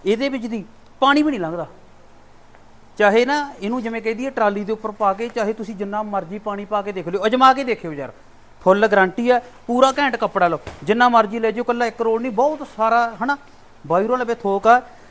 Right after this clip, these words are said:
ਤੇ ਵਾਟਰਪ੍ਰੂਫ ਕੱਪੜਾ, ਫੁੱਲ ਗਾਰੰਟੀ ਇਹਦੀ ਚੀਜ਼ ਦੀ।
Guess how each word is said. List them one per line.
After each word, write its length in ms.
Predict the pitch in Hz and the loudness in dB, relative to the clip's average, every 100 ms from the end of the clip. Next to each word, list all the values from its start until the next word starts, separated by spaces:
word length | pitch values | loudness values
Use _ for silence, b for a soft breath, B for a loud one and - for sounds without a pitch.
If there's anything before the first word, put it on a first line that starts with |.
| B 233 | B 2
ਤੇ 80 | 220 | 6
ਵਾਟਰਪ੍ਰੂਫ 600 | 190 226 277 262 262 226 | 6 6 0 -2 -2 -2
ਕੱਪੜਾ, 320 | 247 - 262 | -4 2 0
ਫੁੱਲ 260 | 262 294 285 | 4 6 6
ਗਾਰੰਟੀ 360 | 226 165 156 | 4 -2 -6
ਇਹਦੀ 140 | 170 196 | -6 -6
ਚੀਜ਼ 200 | 190 | -8
ਦੀ। 100 | 143 | -8